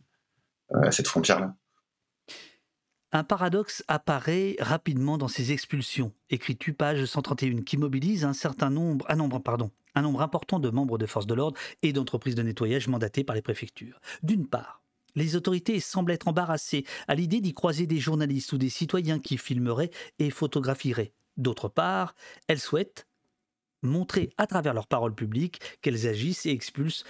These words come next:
Speaker 2: les personnes présentes, toujours dans l'objectif d'asseoir leur position de fermeté. Ce qui, euh, d'ailleurs, te met un peu, toi-même, dans une, euh,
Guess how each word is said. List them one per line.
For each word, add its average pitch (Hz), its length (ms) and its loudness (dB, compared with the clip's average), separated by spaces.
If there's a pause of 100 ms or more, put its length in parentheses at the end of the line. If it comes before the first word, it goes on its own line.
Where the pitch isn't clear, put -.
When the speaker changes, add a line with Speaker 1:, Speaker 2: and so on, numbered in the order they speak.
(160)
Speaker 2:
les 131 140 0
personnes 135 360 0
présentes, 120 480 0 (140)
toujours 147 360 0
dans 127 100 2
l'objectif 127 580 -2
d'asseoir 131 500 0 (260)
leur 123 220 0
position 131 640 -2
de 127 380 -2
fermeté. 117 500 -2 (220)
Ce - 100 -12
qui, 220 380 -2
euh, 135 180 2
d'ailleurs, 165 420 0
te - 120 2
met 156 180 2
un 143 100 2
peu, 202 300 -4 (160)
toi-même, 185 460 0 (640)
dans 139 140 2
une, 135 260 0
euh, 120 600 0